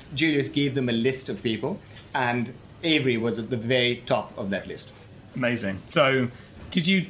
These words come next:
Speaker 2: actually try and raise money or anything before Avery came on board?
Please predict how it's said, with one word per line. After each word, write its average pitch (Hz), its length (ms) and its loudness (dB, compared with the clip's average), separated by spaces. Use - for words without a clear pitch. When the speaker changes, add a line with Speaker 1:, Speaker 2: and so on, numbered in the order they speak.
Speaker 2:
actually 165 320 4
try 170 480 4
and 151 200 4
raise 139 360 4
money 127 400 4
or 113 340 2
anything 120 360 0
before 117 360 -2
Avery 120 300 0
came 123 240 0
on 123 120 2
board? 117 400 -2